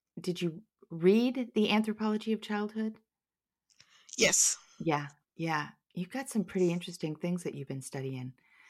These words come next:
Speaker 1: Most people don't go about the process of starting their family by going back to the anthropological studies,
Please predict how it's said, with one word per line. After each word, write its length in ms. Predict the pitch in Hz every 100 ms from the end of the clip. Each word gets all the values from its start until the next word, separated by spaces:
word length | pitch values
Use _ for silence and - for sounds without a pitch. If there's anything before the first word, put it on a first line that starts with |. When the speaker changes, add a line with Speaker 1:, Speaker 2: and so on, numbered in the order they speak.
| - - -
Speaker 1:
Most 400 | 196 208 247 -
people 300 | 277 226 208
don't 480 | - 185 170 175 -
go 200 | 170 160
about 640 | 160 151 151 147 - - - _ _ _ _ _ _ _ _ _ _ _ _ _ _ _ _ -
the 140 | 175
process 560 | 170 180 156 - 165 160
of 100 | -
starting 340 | 156 147 147
their 160 | 147 143
family 600 | 160 147 147 143 139 -
by 140 | 165 151
going 360 | 160 160 156
back 280 | 147 143 135
to 80 | -
the 160 | 156 143
anthropological 800 | 139 139 135 143 143 135 - 147
studies, 600 | 143 - 143 185 226 -